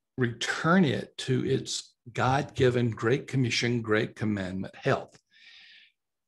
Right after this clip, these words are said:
We are seeing now a lot of intentionality with fostering. Um, I want to give you the example. I've, I've brought Sam into the spotlight on this, and I'm going to continue to bring him and his church into the spotlight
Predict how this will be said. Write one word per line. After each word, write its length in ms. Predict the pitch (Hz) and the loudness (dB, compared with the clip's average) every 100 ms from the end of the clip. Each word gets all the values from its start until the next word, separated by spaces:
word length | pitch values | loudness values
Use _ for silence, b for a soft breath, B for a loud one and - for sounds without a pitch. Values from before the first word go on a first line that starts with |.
| _ _ | _ _
We 220 | 131 151 | 4 6
are 80 | 143 | 6
seeing 440 | - 196 196 170 | 6 6 8 8
now 600 | 151 156 104 117 120 - - _ - | 6 4 4 2 -2 -8 -20 _ 0
a 80 | 127 | 4
lot 320 | 127 123 147 | 6 6 4
of 100 | 151 | 2
intentionality 1400 | 139 123 - 143 135 131 131 143 127 107 113 107 107 - _ - | 2 0 0 0 2 0 0 2 0 0 0 0 -2 -10 _ 0
with 500 | 117 131 120 - - _ _ | 4 6 4 -2 -16 _ _
fostering. 680 | _ - 139 135 - 90 90 - _ _ b b b b _ _ - | _ 0 2 2 -2 -8 -14 -18 _ _ b b b b _ _ -2
Um, 340 | 117 117 113 - | 2 2 2 0
I 60 | |
want 180 | 151 185 | 6 6
to 140 | 147 | 6
give 160 | 160 156 | 2 2
you 260 | 139 127 123 | 0 0 0
the 180 | 123 | 0
example. 720 | 120 - - 131 127 127 113 110 | 0 0 0 2 2 2 0 -2
I've, 200 | 120 104 | -4 -4
I've 200 | - 117 | -4 -2
brought 260 | 139 156 104 | 0 0 0
Sam 360 | - 131 139 | 2 2 4
into 180 | 127 123 | 2 0
the 100 | 117 | -2
spotlight 640 | - - 127 131 110 101 104 | -4 0 0 0 -2 -2 -2
on 140 | 98 | 0
this, 320 | 104 107 - | 2 2 0
and 60 | 110 | -2
I'm 80 | 110 | -2
going 100 | 107 | -4
to 60 | |
continue 320 | - 131 135 | -6 -2 -2
to 60 | 110 | -2
bring 220 | 113 113 | -2 -2
him 280 | 107 123 117 | 0 0 0
and 100 | 110 | 0
his 140 | 110 | -4
church 400 | - 127 123 - | -4 -2 -2 -2
into 200 | 113 110 | -6 -6
the 80 | 110 | -8
spotlight 720 | - - 104 104 98 98 107 | -8 -2 -2 -2 -2 -2 -4